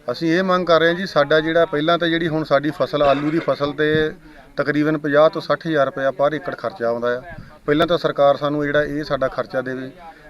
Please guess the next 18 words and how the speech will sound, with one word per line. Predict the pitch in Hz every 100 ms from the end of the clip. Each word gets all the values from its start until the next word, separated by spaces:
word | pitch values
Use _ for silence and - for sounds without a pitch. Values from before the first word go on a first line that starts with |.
| 151
ਉਸ | 143
ਤੋਂ | - 160
ਬਾਅਦ | 156 156
ਸਾਡੀ | 143 139 151
ਜਿਹੜੀ | 156 156
ਜ਼ਮੀਨ | 139 131 139 143
ਦੀ | 175
ਕੀਮਤ | 156 139 127 123
ਆ | 120 120 - - - - - 160
ਉਹ | 160
ਸਾਡੇ | 160 160 170
ਨਾਲ | 147 143 151
ਲੱਗਦੇ | 156 151 156
ਪਿੰਡਾਂ | 156 147 143 147
ਦੀ | 143
ਕੀਮਤ | 147 147 143
ਜਿਹੜੀ | 147 151
ਆ | 156